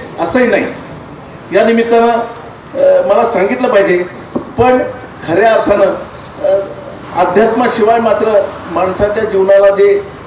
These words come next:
परिपूर्ती नाही म्हणतो, ते अगदी योग्य आहे. बंधूंनो, अनेक घटना, गोष्ट अशा माहिती आहेत की या निमित्तानं त्या फक्त अध्यात्माबद्दल साध्य होऊ शकतात. आत्ता खरं म्हणजे वेळ बराच झालेला आहे आणि आपण या ठिकाणी उद्घाटनानंतर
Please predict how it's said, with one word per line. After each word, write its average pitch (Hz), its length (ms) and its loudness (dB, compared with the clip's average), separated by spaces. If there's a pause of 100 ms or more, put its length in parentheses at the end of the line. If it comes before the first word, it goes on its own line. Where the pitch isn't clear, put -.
परिपूर्ती 202 460 0
नाही 202 180 2
म्हणतो, 180 380 0 (260)
ते 196 60 4
अगदी 196 320 0
योग्य 190 280 2
आहे. - 260 0 (680)
बंधूंनो, 220 360 4 (760)
अनेक 269 360 4
घटना, 247 300 2
गोष्ट 240 320 4
अशा 226 220 2
माहिती 208 320 2
आहेत - 120 2 (560)
की 208 160 -2
या 214 80 4
निमित्तानं 226 380 2
त्या 226 180 0
फक्त 190 240 -2
अध्यात्माबद्दल 208 720 2
साध्य 196 340 2
होऊ 202 120 4
शकतात. 170 320 0 (1040)
आत्ता 202 560 2 (160)
खरं 170 100 2
म्हणजे 190 220 2
वेळ 196 200 2
बराच 196 360 2
झालेला 196 300 4
आहे 202 200 6 (600)
आणि 202 340 -2 (340)
आपण 190 320 0
या 202 140 4
ठिकाणी 202 300 2
उद्घाटनानंतर 196 580 2